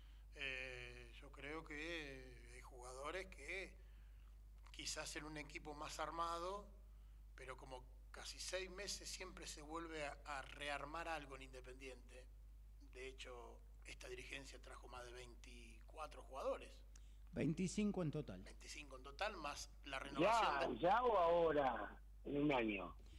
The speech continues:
Speaker 2: En
Speaker 3: ¿Cuánto hace que están?
Speaker 2: eh,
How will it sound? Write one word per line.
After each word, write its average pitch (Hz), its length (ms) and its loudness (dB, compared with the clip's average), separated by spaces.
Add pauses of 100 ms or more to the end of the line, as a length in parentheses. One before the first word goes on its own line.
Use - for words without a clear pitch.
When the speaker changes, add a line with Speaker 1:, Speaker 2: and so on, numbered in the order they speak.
(360)
Speaker 2:
En 190 240 6
Speaker 3:
¿Cuánto 180 300 6
hace 143 180 4
que 131 100 0
están? 117 300 0 (380)
Speaker 2:
eh, 175 280 2